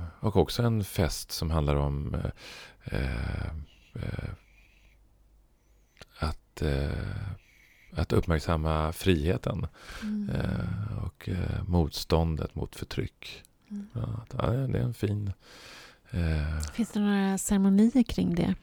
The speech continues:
Speaker 2: som man gör förutom att tända ljus?
Speaker 1: Ja, vi har den här, eh, åttaarmade ljusstaken
Speaker 2: Mm.
Speaker 1: med en, med, inte då den sju-, sjuarmade som är menoran,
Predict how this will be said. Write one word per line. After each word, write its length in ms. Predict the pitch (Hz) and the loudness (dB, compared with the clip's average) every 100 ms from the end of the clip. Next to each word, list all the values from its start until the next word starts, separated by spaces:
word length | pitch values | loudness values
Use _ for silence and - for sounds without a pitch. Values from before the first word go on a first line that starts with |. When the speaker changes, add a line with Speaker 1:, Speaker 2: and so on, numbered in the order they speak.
| - - - | -8 -8 0
Speaker 2:
som 100 | 180 | 4
man 100 | 175 | 6
gör 120 | 175 | 4
förutom 440 | - 180 170 180 | 4 0 2 0
att 80 | 180 | 0
tända 280 | 190 175 180 | 2 2 2
ljus? 380 | 208 214 - - | 0 0 -6 2
Speaker 1:
Ja, 120 | 98 | 4
vi 100 | 110 | 6
har 160 | 107 117 | 10 10
den 80 | 98 | 10
här, 400 | 82 73 71 69 | 8 8 6 4
eh, 60 | - | 4
åttaarmade 1040 | 82 - - - 95 95 87 82 78 71 | 2 2 0 2 4 4 4 4 4 4
ljusstaken 520 | 69 67 - - - 196 | 4 2 2 -2 4 6
Speaker 2:
Mm. 140 | 220 73 73 | 6 4 2
Speaker 1:
med 160 | 71 | 4
en, 300 | 69 69 69 69 - - | 4 2 0 -4 -8 0
med, 560 | 78 71 71 57 - - | 2 4 2 -2 -6 -2
inte 240 | 90 82 | 0 4
då 120 | 87 76 | 6 6
den 160 | 69 | 4
sju-, 360 | - - - 82 - | 0 -2 -2 -4 -10
sjuarmade 720 | - 90 76 80 85 85 71 | -2 2 2 2 2 2 0
som 160 | - 76 | 0 -4
är 60 | |
menoran, 720 | 78 76 76 78 82 - 82 | 0 2 4 6 4 2 -2